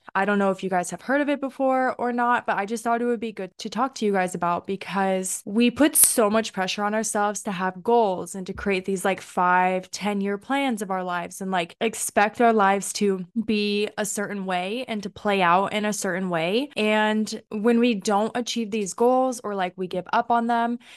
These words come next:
it can be really, really easy to feel horrible about yourself and to be hard on yourself and just not appreciate, like, the journey that you've done to get to this point and, like, the work that you've taken to get to this point.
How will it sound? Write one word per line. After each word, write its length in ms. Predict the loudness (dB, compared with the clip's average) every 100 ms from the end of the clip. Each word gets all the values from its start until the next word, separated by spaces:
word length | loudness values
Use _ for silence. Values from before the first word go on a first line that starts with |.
| -16 -6
it 120 | -2
can 140 | 0
be 160 | 2 0
really, 480 | 0 0 0 0 -4
really 380 | -6 -6 -6 -6
easy 440 | -6 -4 -2 -2
to 420 | -2 -2 0 -2
feel 520 | -4 -4 -2 0 -2 -4
horrible 420 | -2 -2 0 -2
about 240 | 0 0 0
yourself 500 | -4 0 2 2 0 -6
and 300 | -6 -6 -6
to 400 | -4 -2 -2 -4 -10 -20 -20 _
be 160 | 0 2
hard 280 | 4 2 2
on 100 | -2
yourself 560 | -2 -4 -2 0 -2 -6 -10
and 720 | -4 -2 -2 -4 -8 -12 -16 _ _ _
just 300 | -2 0 4
not 280 | 6 8 6
appreciate, 640 | 2 2 2 4 0 0
like, 240 | -2 -4 -4
the 140 | -6 -6 _ _
journey 420 | 0 4 4 2
that 220 | -2 -4 -2
you've 340 | -2 -4 -8 0
done 300 | 4 4 4
to 140 | 0
get 200 | 0 0
to 100 | 0
this 180 | -4 -6
point 400 | -4 -2 -2 -2
and, 140 | -4 -4
like, 180 | -4 -2
the 80 |
work 300 | 0 0 0
that 80 | -2
you've 180 | -4 -4
taken 320 | -4 -4 -4
to 160 | -4 -2
get 260 | -2 -2
to 80 | -2
this 200 | -4 -4
point. 420 | -4 -2 -2 -4